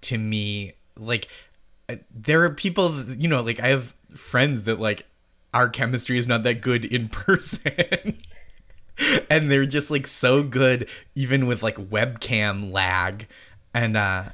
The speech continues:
it, it, they're, it's just, like, everyone,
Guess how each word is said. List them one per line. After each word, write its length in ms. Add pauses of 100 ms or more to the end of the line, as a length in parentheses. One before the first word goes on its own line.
(120)
it, 200
it, 180
they're, 420
it's 220
just, 240
like, 240 (960)
everyone, 640